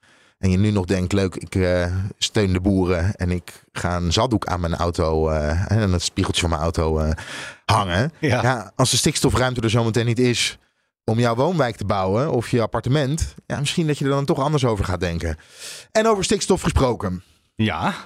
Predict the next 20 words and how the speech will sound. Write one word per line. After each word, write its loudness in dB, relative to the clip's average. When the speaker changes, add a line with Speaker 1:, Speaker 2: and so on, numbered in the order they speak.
Speaker 1:
Eh, 2
Nieuw-Zeeland. 0
Die -4
kijkt 0
Speaker 2:
<laughs> -6
Dat 2
is 0
Speaker 1:
ja, -2
Speaker 2:
even -10
Speaker 1:
dan 0
gaan 0
we -4
naar -2
Speaker 2:
niet 0
Speaker 1:
Nieuw-Ze- 2
Speaker 2:
zomaar 0
Zeeland, -2
Nieuw-Zeeland. 2
Speaker 1:
Nieuw-Zeeland. -2
Nieuw-Zeeland, 0